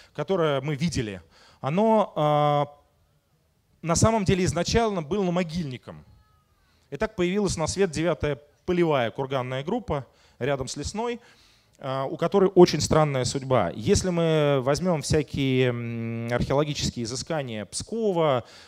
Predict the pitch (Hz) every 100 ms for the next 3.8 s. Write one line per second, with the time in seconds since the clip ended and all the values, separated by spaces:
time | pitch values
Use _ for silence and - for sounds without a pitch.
0 | - 120 120 117 135 156 214 - 180 160
1 | 127 139 135 127 147 131 117 - 190 -
2 | 175 190 180 156 233 262 - 170 - 175
3 | 165 190 190 269 262 180 123 101